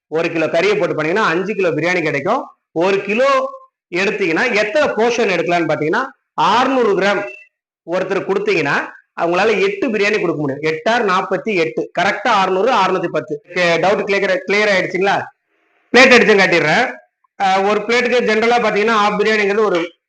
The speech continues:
மூணு to நாலு பீஸ், ஒரு நூத்தி இருபது கிராம் பீஸ் வச்சீங்கன்னா சாப்பிட்றவங்களுக்கு ரொம்ப திருப்தியா இருக்கும்.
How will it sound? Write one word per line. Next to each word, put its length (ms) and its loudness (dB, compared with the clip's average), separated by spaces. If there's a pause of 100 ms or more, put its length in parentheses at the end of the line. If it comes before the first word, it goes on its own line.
(420)
மூணு 260 0
to 120 0
நாலு 240 0
பீஸ், 180 -2
ஒரு 200 -2
நூத்தி 300 0
இருபது 340 2
கிராம் 220 0 (140)
பீஸ் 260 -4
வச்சீங்கன்னா 400 -2 (560)
சாப்பிட்றவங்களுக்கு 540 0
ரொம்ப 140 -2
திருப்தியா 460 -2
இருக்கும். 340 -2